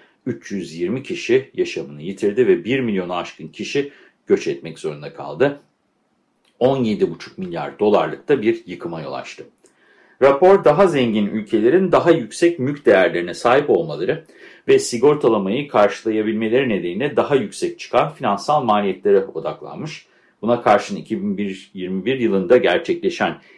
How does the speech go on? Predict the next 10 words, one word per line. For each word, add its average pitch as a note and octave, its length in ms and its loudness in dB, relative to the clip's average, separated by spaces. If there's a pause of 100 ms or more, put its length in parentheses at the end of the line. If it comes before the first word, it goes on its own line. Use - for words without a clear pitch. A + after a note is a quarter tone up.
(200)
en C#3+ 240 4
yıkıcı A2 460 2
haş-, G2 400 -2 (140)
aşırı G#2 320 2
hava G#2+ 220 4
olaylarının F2+ 640 4
birçoğunun C3+ 580 0 (420)
iklim B2+ 360 -4
değişikliğine F2+ 640 -4
katkısı E3+ 720 0